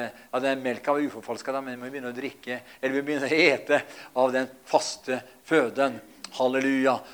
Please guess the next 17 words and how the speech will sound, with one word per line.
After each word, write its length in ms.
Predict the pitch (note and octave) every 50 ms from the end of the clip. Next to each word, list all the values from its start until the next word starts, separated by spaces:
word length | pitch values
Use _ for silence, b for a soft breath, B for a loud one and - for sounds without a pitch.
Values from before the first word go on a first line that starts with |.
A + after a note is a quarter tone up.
| B B
som 160 | - C#3 C3+ -
kommer 320 | - B2+ B2 A#2+ B2+ B2 -
til 160 | B2+ A#2+ A2+ A#2+ B2
oss 220 | A2+ - - - B B B B _
ved, 320 | - A#2 A#2+ B2 A#2+ - B B B B -
eh, 200 | B2 A#2+ A#2+ A#2
vandringen 720 | A#2+ C#3+ D3 B2+ G#2+ G2+ G#2+ A2 A2 A#2 B2 B2+ A#2+ G#2 - -
og 80 | G#2+
med 160 | A#2+ B2+ B2
livet 720 | A#2+ A#2 A2+ G#2+ G#2+ G#2 G2+ A#2 A#2+ G#2 - - - _ -
i 80 | -
sammen 320 | - - B2+ A2+ G#2 G#2 G2+ - - A#2
med 160 | A2+ A2 G#2 - b b b b
Jesus 600 | - A2 A2 G#2+ G#2 - - - G2+ - - - - _ _ -
Kristus. 640 | - B2 A2+ G2+ - - - - G#2 - - - - - b b b -
Halleluja. 500 | A#2 A2+ A2 A2+ A2 A#2 A2+ G#2 F#2+ F#2+ - _ _ _ _ _ _ _ _ _ B B B B B B B B B -
Halleluja. 540 | - A#2 A#2+ B2 A#2+ B2+ B2+ B2+ A#2+ A#2